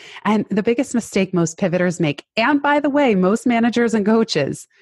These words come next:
is to jump straight to scanning. So imagine in this working from home example, managers doing coaching with a team member, and they say, and the team member, they say, "What would you like to talk about today?" "Oh, working from home and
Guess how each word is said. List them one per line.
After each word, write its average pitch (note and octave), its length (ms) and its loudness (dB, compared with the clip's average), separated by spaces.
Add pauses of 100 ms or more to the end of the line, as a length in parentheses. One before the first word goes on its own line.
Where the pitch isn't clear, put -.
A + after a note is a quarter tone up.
(260)
is F3+ 140 2
to F#3+ 120 -2
jump E3 280 -2
straight - 340 -4
to D#3 100 -4
scanning. C3 540 -6 (640)
So G3+ 200 0
imagine F3+ 640 2
in F3+ 100 4
this E3+ 180 0
working F3+ 280 2
from F3+ 160 2
home E3 240 2
example, C#3+ 640 -4 (880)
managers G3+ 500 2
doing F#3 220 2
coaching F3 340 0
with E3 140 2
a D#3 60 0
team D#3 260 0
member, C3+ 420 -6 (280)
and D#3+ 180 -4
they E3 100 0
say, D#3+ 280 -4
and E3 120 0
the E3+ 80 0
team G#3+ 200 -2
member, E3+ 320 2 (240)
they F3 80 0
say, D#3+ 240 0 (260)
"What D#4+ 100 2
would D#4+ 120 2
you B3+ 80 4
like A3+ 160 0
to F#3+ 80 -4
talk D#3+ 260 -2
about D3 220 -2
today?" C3 300 -8 (880)
"Oh, A3+ 380 4 (100)
working A#3 320 0
from F3+ 160 0
home D#3+ 500 0 (140)
and D3+ 180 -4